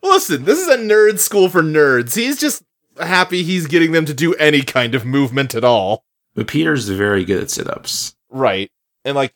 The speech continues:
Speaker 1: the gym teacher calls him out for being good at sit-ups, and Peter, like, immediately, "Oh, shit, I gotta get worse at sit-ups 'cause I'm giving it away."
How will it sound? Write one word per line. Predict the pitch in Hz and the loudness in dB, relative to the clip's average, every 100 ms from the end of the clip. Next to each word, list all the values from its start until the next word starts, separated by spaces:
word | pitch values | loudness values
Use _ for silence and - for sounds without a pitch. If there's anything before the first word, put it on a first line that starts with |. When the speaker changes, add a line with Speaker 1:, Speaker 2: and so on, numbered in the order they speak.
| _ | _
Speaker 1:
the | 135 135 143 131 | -8 0 2 2
gym | 123 170 | 0 -4
teacher | 143 - 139 | -4 -6 -8
calls | - 165 156 | -2 2 2
him | 151 | 4
out | 147 143 | 2 2
for | 123 | -2
being | 117 113 | -4 -4
good | 107 113 | 0 0
at | 113 | 0
sit-ups, | 123 113 110 113 | 2 2 0 -4
and | 104 | -4
Peter, | 123 113 110 | 0 2 2
like, | 107 101 | 2 0
immediately, | 110 107 107 101 | 0 2 2 2
"Oh, | 104 98 - | 0 -2 -2
shit, | - 87 | -2 -2
I | |
gotta | 92 85 | 0 -2
get | 90 87 | -2 -4
worse | 90 85 | -4 -6
at | 73 | -6
sit-ups | 90 78 - - | -4 -4 -6 -10
'cause | 87 82 | -10 -8
I'm | 82 | -6
giving | 92 82 | -8 -6
it | 85 | -2
away." | 92 87 | 2 2